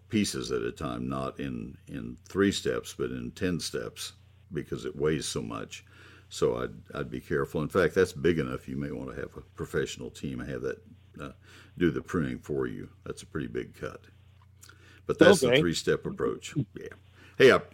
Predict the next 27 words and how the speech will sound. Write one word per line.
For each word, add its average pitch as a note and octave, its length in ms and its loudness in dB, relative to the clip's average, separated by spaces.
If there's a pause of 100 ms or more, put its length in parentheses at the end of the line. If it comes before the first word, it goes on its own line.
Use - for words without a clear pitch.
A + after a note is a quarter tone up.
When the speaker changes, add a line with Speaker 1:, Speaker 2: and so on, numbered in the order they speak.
(120)
Speaker 1:
appreciate B2 480 6
your A#2+ 120 2
call. G2+ 160 10
Speaker 2:
Very C#3+ 160 12
good. D3+ 260 10 (460)
Speaker 1:
And, - 120 -12 (400)
you F#2 160 6
bet. - 160 6
Speaker 2:
You B2 60 4
guys D3+ 140 8
Speaker 1:
Thanks A2+ 140 10
for G2+ 120 6
waiting E2+ 320 8
on D2+ 120 -2
me D#2 120 0
so D2 160 -4
long. G#1 260 -12 (140)
All - 100 -10
right. - 160 -12
Have G#2 160 6
a G2 100 8
Speaker 2:
You C#3 60 2
Speaker 1:
good D#3+ 160 2
Speaker 2:
betcha. C3+ 80 -2
Speaker 1:
day. B2 40 2
Speaker 2:
Bye-bye. C3 360 8 (760)
Speaker 1:
Okay. F2 580 6